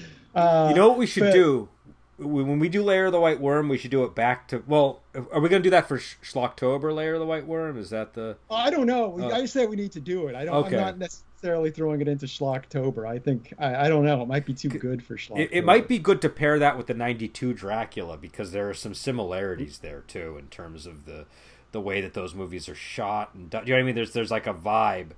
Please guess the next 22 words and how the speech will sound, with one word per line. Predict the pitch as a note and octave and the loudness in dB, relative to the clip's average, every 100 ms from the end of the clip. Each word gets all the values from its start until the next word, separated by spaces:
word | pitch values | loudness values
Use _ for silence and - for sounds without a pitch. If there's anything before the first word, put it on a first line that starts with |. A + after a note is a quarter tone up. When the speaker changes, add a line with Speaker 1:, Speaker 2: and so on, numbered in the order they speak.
| - - | -20 -16
Speaker 2:
that | - - | -12 -8
both | G#2+ F#2+ | -8 -6
those | G#2+ F#2+ E2 | -8 -10 -8
movies | F#2 | -4
Speaker 1:
Huh. | G3+ D#3+ | 0 0
Speaker 2:
have | G#2+ G2 D#2+ D2 - _ _ - - - | 0 -2 -4 -8 -16 _ _ -20 -18 -10
that | G2 | 2
Speaker 1:
Sure. | A3+ D#4 | 4 4
Speaker 2:
might | |
be, | G2+ F#2 | -2 -6
you | C#3 | -6
Speaker 1:
I'd | D#3 | -6
Speaker 2:
know, | D#3+ | -6
Speaker 1:
be | |
fine | D#3+ D#3 | -6 -2
Speaker 2:
might | D3+ | 0
make | D3 | -2
Speaker 1:
with | C#3+ | -4
Speaker 2:
them | E3+ | -8
interesting. | - - - | -16 -12 -6
Speaker 1:
pairing | C#3 C3+ C3 | -2 0 -2
those. | C3 C3+ C#3+ - | -2 -4 -4 -10